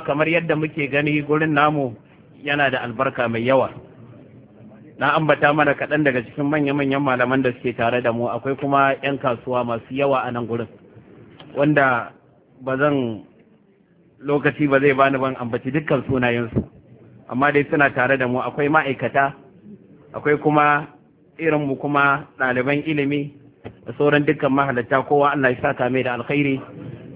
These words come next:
kuma kowa Allah ya kai shi gida lafiya tare da ɗimbin lada. Gabanin mu je abin da yake na gaba, muna sane da cewa wannan laccoci an shirya su ne a ƙarƙashin kwamitin Hawariyun, wanda kwamiti ne wanda dama babban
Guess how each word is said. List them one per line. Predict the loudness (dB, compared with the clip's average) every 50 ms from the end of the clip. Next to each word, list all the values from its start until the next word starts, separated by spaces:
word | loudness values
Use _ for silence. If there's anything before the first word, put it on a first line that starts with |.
| -12 -8
kuma | -4 -2 -2 0
kowa | 2 2 4 6 6 6 4 4
Allah | 2 2 2 2 2
ya | 2
kai | 0 -2 -4 -4
shi | -4 -6
gida | -4 -4 0 2 2 2 4
lafiya | 2 2 0 0 -2 -2 -2 -2 -2
tare | -2 -2 0 0 -2
da | -2 -4
ɗimbin | -6 -4 -4 -2 0 0 2
lada. | 2 2 2 2 2 0 -2 -4 -16 -20 -18 -14 -14 -12 -12 -12 -12 -12 -14 -14 -10 -6
Gabanin | -4 0 2 2 2 4 2 2
mu | 0 0
je | 2 2
abin | 0 0 0 0 0 0 2
da | 4 4 4 4 4
yake | 2 0 -4 -4 -2 -2 -2
na | -2 0
gaba, | 0 0 0 2 2 2 2
muna | 2 0 0 0 -2 -2 -2
sane | -6 -6 -4 -4
da | -6
cewa | -6 -6 -4 0 0 2 2
wannan | 2 0 0 0 -2 -2
laccoci | -2 -4 -4 -4 -6 -6 -6 -6 -6 -4 -4 -4 -4
an | -4 -4 -4
shirya | -4 -2 0 0 0 0 0
su | -2 -2
ne | 0 0
a | 0
ƙarƙashin | -2 -4 -6 -6 -6 -6 -6 -6
kwamitin | -4 -2 -2 -2 -2 -4 -4 -4
Hawariyun, | -2 0 2 2 2 0 0 0 0 -2 -2 -4 -10 -20 _ _ _ -20 -20 -20 -20 -20 -20 -20 -20 -20 -8
wanda | -2 0 2 2 2 2
kwamiti | 2 2 0 0 0 0 0 2
ne | 2 4
wanda | 4 4 4 4 2 2
dama | 4 4 4 4 4 2 2 0
babban | 2 0 -2 -2 2 2 2 2 2 0 -4 -6